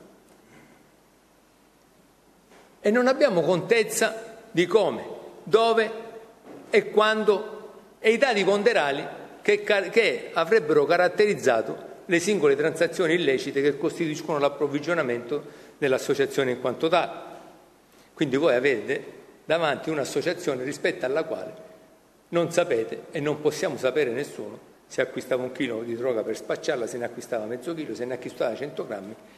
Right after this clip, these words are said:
se ne acquistava cinquanta grammi. Però abbiamo la possibilità di apprezzare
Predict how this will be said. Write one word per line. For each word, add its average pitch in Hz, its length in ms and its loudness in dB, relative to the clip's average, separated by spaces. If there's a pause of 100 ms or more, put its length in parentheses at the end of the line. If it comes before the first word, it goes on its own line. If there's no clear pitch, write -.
(100)
se - 160 -6
ne 165 60 0
acquistava 131 500 -4
cinquanta 117 480 -6
grammi. 101 260 -8 (4000)
Però 208 500 4 (1300)
abbiamo 233 320 0
la 160 100 4
possibilità 185 440 0
di 151 80 4
apprezzare 127 840 -2